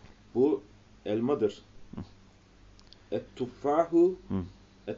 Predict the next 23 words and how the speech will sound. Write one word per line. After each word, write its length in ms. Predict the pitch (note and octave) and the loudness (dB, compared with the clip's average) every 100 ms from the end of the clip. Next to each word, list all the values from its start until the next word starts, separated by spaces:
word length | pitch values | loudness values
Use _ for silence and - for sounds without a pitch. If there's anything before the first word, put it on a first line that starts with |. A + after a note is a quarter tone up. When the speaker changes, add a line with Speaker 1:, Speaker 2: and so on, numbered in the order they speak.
| - | -8
Speaker 1:
tuffahu 800 | B2+ - - D3 D#3+ E3 F3 F3 - - - - - - - - - G#2+ | -10 -10 -2 0 0 4 4 4 -8 -20 -20 -20 -20 -20 -20 -20 -12 -4
fâkihatun 920 | A#2+ C3+ C3+ E3 E3 E3 F3 F3 F3 - - | 0 0 -2 -10 -8 0 0 0 -6 -14 -2
Speaker 2:
Hı. 60 | |
Speaker 1:
lezîzatun. 600 | A#2+ B2+ D3+ C#3 A#2 - F2+ - - | 0 2 2 2 0 -4 -10 -10 -20
Speaker 2:
Fâkihatun, 880 | - A#2+ A#2+ - D3 C#3 - E3+ D#3+ - | 4 6 6 4 -2 -2 0 -2 0 2
ya 220 | G#2+ G#2+ | 2 6
hâzâ 260 | D3 D#3 | 6 6
tuffâhun. 400 | D3+ B2+ C3+ A2+ | 0 -4 -2 -2
Tuffah 380 | G2 G#2+ E3 D#3+ | -4 -4 -2 0
elma 280 | B2+ A#2+ G#2 | 4 6 4
demek 260 | F2 F2 - | 2 -4 -12
bir 60 | |
kere. 180 | - F#2+ | -6 -4
Speaker 1:
Evet. 120 | F#3+ - - - - - - | -4 -8 -20 -18 -18 -20 -20
Speaker 2:
Fak-, 440 | - C3+ C3 - - | 2 4 4 0 0
cedidun 600 | A2+ A#2 C#3+ B2+ C#3 G2+ | 2 4 2 2 0 2
da 60 | B2 | 2
geçmiş 540 | A#2+ A#2 - D#3+ D#3 | 2 -2 -4 -8 -4
miydi 180 | F#2+ F#2 | -2 0
önceden? 300 | F2+ E2+ C#3+ | -2 -2 -4
Ge-, 200 | C3 A#2 | -2 0
cedidun 420 | G#2+ A#2 C3 C3 | 4 4 4 2
da 200 | C#3 C#3+ | 2 0